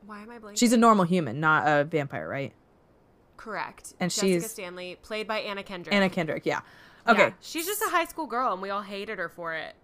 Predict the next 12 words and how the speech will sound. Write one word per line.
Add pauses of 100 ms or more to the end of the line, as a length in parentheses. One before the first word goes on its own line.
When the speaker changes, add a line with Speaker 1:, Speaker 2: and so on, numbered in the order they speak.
(100)
Speaker 1:
when
it
all
came
out.
And
I'm
like,
"No, (120)
Jessica's
just
normal."